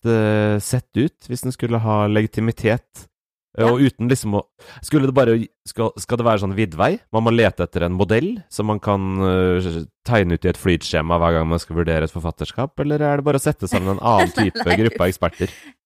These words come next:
Speaker 2: Eh, det siste, tenker jeg, eh, og, eh, Chris Tvedt, som du sa, leder av Det litterære råd, han sa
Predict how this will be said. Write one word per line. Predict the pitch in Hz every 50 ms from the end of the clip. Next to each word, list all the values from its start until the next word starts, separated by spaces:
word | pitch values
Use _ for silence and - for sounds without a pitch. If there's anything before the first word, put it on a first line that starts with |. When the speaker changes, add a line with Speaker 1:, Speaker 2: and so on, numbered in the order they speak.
| _
Speaker 2:
Eh, | - 247 240
det | 220 226 262
siste, | 262 - 277 - - - 233
tenker | 226 262 240 240 226 277
jeg, | 262 233 247 285 311 311 247
eh, | 233 233 226 226 226 226 226 226 226 226 226 226 226 220 220 - - - 208 214
og, | 220 220 220 220 220 220 226 226 220 _ _ _ _ _ _ _
eh, | - 220 208 202 208 202 202 202 202 202 _
Chris | - 226 220 214 214
Tvedt, | - 202 196 - -
som | - 208 208 202
du | 202 202
sa, | 202 - 220 202 202 208 202
leder | 202 208 202 185 180 175 180 180
av | 185 175 180 185
Det | 185 180
litterære | 190 185 180 - 202 190 170 175 175 180 180
råd, | 180 175 180 185 190 190 185
han | 196 202 196 190 190 185
sa | - - - 190 175